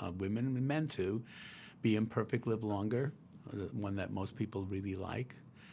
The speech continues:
Um, and so they began to better take care of themselves. They felt better about themselves. Um, and, uh, I think that was it. It wasn't just the one thing. It was a combination.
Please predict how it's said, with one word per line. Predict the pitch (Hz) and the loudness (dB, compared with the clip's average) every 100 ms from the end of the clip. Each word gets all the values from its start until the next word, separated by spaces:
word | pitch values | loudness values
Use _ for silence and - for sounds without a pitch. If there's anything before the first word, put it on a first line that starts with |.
| - - | -18 -12
Um, | - 104 101 104 - - - - | 0 2 2 0 -6 -14 -10 0
and | 104 95 - - - - - - | 2 2 -4 -20 -20 -20 -18 -10
so | - 127 117 | 2 4 4
they | 120 | 4
began | 127 127 131 131 131 | 2 2 2 2 0
to | 127 131 120 117 120 | 2 6 6 6 4
better | 110 120 | 2 4
take | 123 127 127 | 2 0 2
care | 113 131 | 2 2
of | 170 | 2
themselves. | 151 - - - | -2 -2 -4 -2
They | 101 | -4
felt | - 107 - | 0 -2 0
better | 113 139 | 0 2
about | 113 - - | 2 -2 -6
themselves. | - 123 - - - - - - - - - - - | -6 -6 -6 -6 -8 -12 -18 -18 -18 -18 -18 -20 -10
Um, | 95 92 90 110 120 - | -4 -2 -4 -8 -8 0
and, | 107 107 107 107 - | 2 4 2 -2 -6
uh, | 120 107 104 | -2 0 2
I | - | 0
think | - 131 120 | 2 2 4
that | 113 123 | 0 2
was | 110 92 | 0 0
it. | 76 | -4
It | 90 | -2
wasn't | 98 117 107 101 - - - - 104 | -2 0 0 -2 -14 -20 -16 -8 -2
just | 101 98 | -2 0
the | 107 | -2
one | 92 95 | 0 -2
thing. | 90 107 95 | 0 0 0
It | |
was | 95 | -2
a | 98 | -4
combination. | - 104 95 90 90 - - - | -4 -4 -2 -2 -2 -4 -6 -8